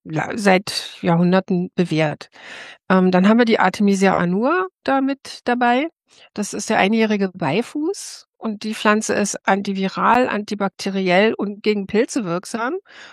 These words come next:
und schädigt dabei aber nicht unser Mikrobiom. Das heißt, das ist noch mehr wert als ein Antibiotikum, weil eben nicht nur Bakterien, sondern auch Viren und Pilze und Protozoen und so weiter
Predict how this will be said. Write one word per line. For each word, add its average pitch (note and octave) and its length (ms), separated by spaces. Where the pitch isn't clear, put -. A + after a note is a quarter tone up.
und G3+ 160
schädigt G#3+ 520
dabei G#3 280
aber F#3+ 160
nicht G#3+ 460
unser G#3+ 380
Mikrobiom. F3 880
Das - 180
heißt, G#3 280
das - 160
ist - 260
noch G#3 220
mehr G3+ 360
wert A3 240
als A3 300
ein G#3+ 100
Antibiotikum, G#3+ 800
weil G#3+ 160
eben G3+ 160
nicht G#3 240
nur G3 320
Bakterien, A#3 800
sondern G3 280
auch - 220
Viren G3+ 420
und F3+ 180
Pilze G3+ 480
und F#3+ 260
Protozoen F#3 640
und D#3+ 180
so F#3 120
weiter F3+ 320